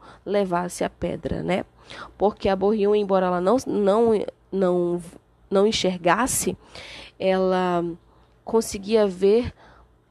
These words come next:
e sentir a energia das pessoas. Então, ela sabia que tinha, que tinha algo de errado e as intenções do tio dela não eram as boas, né? Nem as melhores possíveis. Mas, Cris, como que ela tá, ela tá vendo agora?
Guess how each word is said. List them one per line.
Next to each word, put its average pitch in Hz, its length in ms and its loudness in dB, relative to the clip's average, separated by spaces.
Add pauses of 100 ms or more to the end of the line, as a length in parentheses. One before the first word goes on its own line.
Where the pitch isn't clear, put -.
(180)
e 220 100 -6
sentir 277 500 -2
a 220 60 4
energia 214 440 2
das 208 180 -2
pessoas. 175 720 -4
Então, 185 200 -4
ela 202 140 2
sabia 220 480 -4
que 247 220 -4
tinha, - 600 -8
que - 120 -18
tinha 240 260 -2
algo 226 220 0
de 208 100 -2
errado 202 400 0 (340)
e 208 120 0
as 208 180 2
intenções 226 480 -2
do 208 120 -6
tio 214 200 -2
dela 196 260 0
não 214 200 0
eram 196 220 0
as 220 180 -2
boas, 170 500 2
né? 185 200 2 (420)
Nem 190 180 0
as 220 100 0
melhores 202 380 0
possíveis. - 840 -8 (380)
Mas, 262 260 2
Cris, 254 480 0
como 269 360 0
que - 160 -4
ela 269 160 0
tá, 233 200 2 (240)
ela 208 220 -2
tá 233 160 0
vendo 202 340 0
agora? 185 440 -2